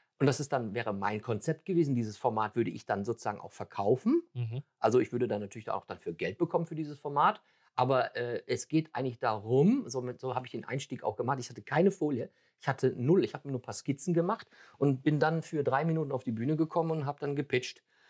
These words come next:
Speaker 1: indem ich dann gesagt habe: Früher sind <clears throat> die Leute in dem, in dem Dorf oder in der Stadt, sind die in die, an die Kneipe gegangen. Also sie sind an eine Theke gegangen und haben kommuniziert, haben sich ausgetauscht. Ja, heute gehen die nicht in die,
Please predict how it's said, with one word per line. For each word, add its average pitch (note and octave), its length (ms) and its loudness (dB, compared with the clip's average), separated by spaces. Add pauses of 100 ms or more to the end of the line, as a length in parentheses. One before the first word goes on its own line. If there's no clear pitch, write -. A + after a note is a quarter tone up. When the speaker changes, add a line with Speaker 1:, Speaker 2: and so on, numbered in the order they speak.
(140)
Speaker 1:
indem B2+ 240 4
ich B2+ 120 -4
dann A#2+ 180 -2
gesagt A#2+ 320 -2
habe: B2 180 0
Früher D#3 320 2
sind D#3 300 -6
<clears throat> - 580 2
die A2+ 140 -4
Leute A#2+ 260 4
in A#2+ 120 -6
dem, G#2 180 -8
in F#2 100 -16
dem F2+ 140 -14
Dorf B2+ 240 4
oder F#2 100 -6
in F2 80 -10
der D#2 80 -12
Stadt, - 320 -2 (320)
sind C3 240 4
die C3 180 -4
in A#2 140 -4
die, A#2 300 -2 (400)
an A#2 160 -2
die A2 60 0
Kneipe C#3 280 2
gegangen. F2 240 0
Also G2+ 160 -10
sie G#2 140 -4
sind D#3 180 0
an B2+ 80 0
eine C3 120 2
Theke B3+ 260 2
gegangen F#2+ 340 0
und G2 140 -10
haben D3+ 220 0
kommuniziert, D3+ 640 0
haben B2 140 -2
sich - 180 -8
ausgetauscht. - 720 -2 (360)
Ja, A#2+ 140 2
heute F#3+ 220 4
gehen D3 180 2
die C3+ 80 0
nicht D3 180 -6
in C3+ 140 -2
die, A#2+ 160 0